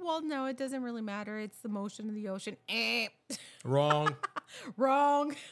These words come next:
Speaker 2: Listen, but, you know, personally, right?
Speaker 1: Yeah.
Speaker 2: Personally, right here, right? In my opinion, right?
Speaker 1: Mm-hmm.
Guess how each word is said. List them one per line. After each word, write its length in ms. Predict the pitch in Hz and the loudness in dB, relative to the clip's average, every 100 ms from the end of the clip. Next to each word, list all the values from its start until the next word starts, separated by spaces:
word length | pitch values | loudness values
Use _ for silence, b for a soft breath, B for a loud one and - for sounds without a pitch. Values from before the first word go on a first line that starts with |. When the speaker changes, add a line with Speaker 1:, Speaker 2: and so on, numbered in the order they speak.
| - | -2
Speaker 2:
Listen, 300 | - 262 202 | 2 4 4
but, 180 | 185 196 | 4 4
you 60 | 214 | 6
know, 100 | 165 | 4
personally, 680 | - - 240 - 214 180 147 | 4 6 6 4 2 2 4
right? 240 | 143 165 | 4 2
Speaker 1:
Yeah. 440 | - _ _ - | -4 _ _ 2
Speaker 2:
Personally, 360 | 208 208 - 165 | 4 4 4 4
right 200 | 151 123 | 4 2
here, 120 | 123 | 0
right? 180 | 107 147 - | -2 -4 0
In 100 | 147 | 2
my 100 | 160 | 2
opinion, 320 | - 147 113 | 2 0 0
right? 200 | 120 156 - | 0 -2 -4
Speaker 1:
Mm-hmm. 340 | 220 214 214 | -2 -2 -4